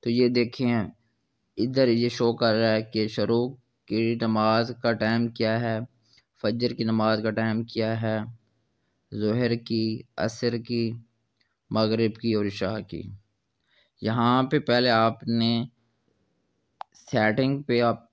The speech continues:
सेटिंग वाले ऑप्शन पे टिक करना है। यहाँ पे आपने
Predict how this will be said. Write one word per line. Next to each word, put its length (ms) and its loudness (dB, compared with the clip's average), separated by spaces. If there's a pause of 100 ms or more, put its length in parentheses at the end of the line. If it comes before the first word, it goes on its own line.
सेटिंग 400 0
वाले 300 2
ऑप्शन 400 0
पे 140 -2
टिक 240 -6
करना 300 -2
है। 140 -4 (440)
यहाँ 640 -2
पे 120 0
आपने 560 0